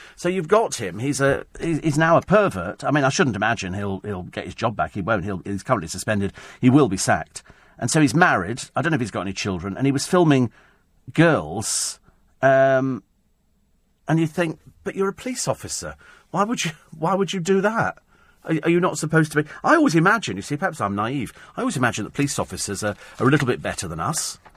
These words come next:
Little bit. You know, but when you do read some of these stories, you think they're not doing themselves any favour, are they, at all? Which is terrible. Uh, Britain's Got Talent's first semi-final blasted for showing more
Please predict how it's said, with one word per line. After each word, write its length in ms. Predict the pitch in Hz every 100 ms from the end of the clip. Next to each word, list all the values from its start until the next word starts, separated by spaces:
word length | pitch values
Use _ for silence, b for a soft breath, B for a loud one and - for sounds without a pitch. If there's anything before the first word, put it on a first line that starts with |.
| _
Little 240 | 147 147 165
bit. 280 | 233 - - b b b
You 80 | 160
know, 180 | 120 139
but 200 | 139 135
when 140 | 151
you 100 | 180
do 220 | 139 156
read 260 | 135 143 -
some 160 | 143
of 60 | 131
these 160 | 127 -
stories, 380 | - 139 110
you 80 | 107
think 160 | 110 -
they're 80 | 117
not 140 | 170
doing 140 | 127
themselves 360 | 107 101 117 101
any 160 | 113 101
favour, 440 | - 113 101 90
are 120 | 113
they, 140 | 104 87
at 240 | - -
all? 260 | 131 110 - B B B
Which 100 | -
is 80 | 113
terrible. 380 | - 117 92 90 B -
Uh, 140 | 160
Britain's 240 | 202 220
Got 160 | 185 180
Talent's 600 | - 202 196 131 - - -
first 240 | 185 175
semi-final 640 | 190 185 - 156 160 170 113
blasted 520 | 101 160 156 - 107
for 60 |
showing 260 | 120 135 127
more 300 | 139 135